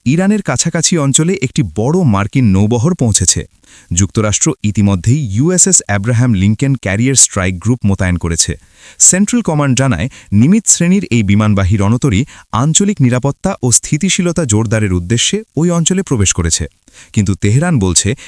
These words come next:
এই সামরিক উপস্থিতি স্থিতিশীলতা নয়, বরং আগুনে ঘি ঢালার মতো কাজ করছে।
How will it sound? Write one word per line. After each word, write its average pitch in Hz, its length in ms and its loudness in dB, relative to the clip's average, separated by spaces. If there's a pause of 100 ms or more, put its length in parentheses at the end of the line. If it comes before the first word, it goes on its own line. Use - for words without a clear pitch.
(140)
এই - 140 0
সামরিক 185 500 0
উপস্থিতি 175 560 -2 (180)
স্থিতিশীলতা 196 720 0
নয়, 85 200 -2 (220)
বরং 170 220 0 (120)
আগুনে 147 400 0
ঘি 131 360 0
ঢালার 170 280 0
মতো 190 200 -2
কাজ 143 200 0
করছে। 87 360 -2